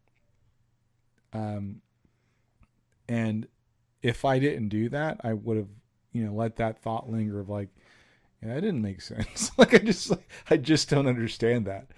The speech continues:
And I was gonna struggle through, like, the decision-making process, but I had to make myself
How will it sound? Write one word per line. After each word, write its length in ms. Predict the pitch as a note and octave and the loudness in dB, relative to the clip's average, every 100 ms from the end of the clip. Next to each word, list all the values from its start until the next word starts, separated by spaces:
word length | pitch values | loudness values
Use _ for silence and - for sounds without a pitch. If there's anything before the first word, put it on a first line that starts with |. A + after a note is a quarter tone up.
| - - - - | -20 -16 -12 0
And 100 | B2 | 4
I 80 | B2+ | 4
was 160 | C3 | 2
gonna 200 | C#3+ B2+ | 2 2
struggle 480 | A2 - C3 B2 A#2+ | 2 2 2 2 0
through, 380 | A2+ B2+ B2 A#2+ | 0 0 2 2
like, 200 | A#2 G2+ | 0 -4
the 100 | A2+ | -4
decision-making 760 | G#2 - B2 A#2 A2+ G#2 G#2 G2+ | -4 0 0 2 -2 -2 -4 -6
process, 540 | G#2+ A2 - G2 F#2+ | -4 -6 -6 -10 -10
but 120 | A2 | -8
I 60 | G#2+ | -6
had 260 | G#2 A2+ A2 | -2 -2 -2
to 60 | |
make 220 | G#2+ A2 | -4 -6
myself 480 | A2 G#2 A2 G#2 G2 | -6 -6 -6 -6 -8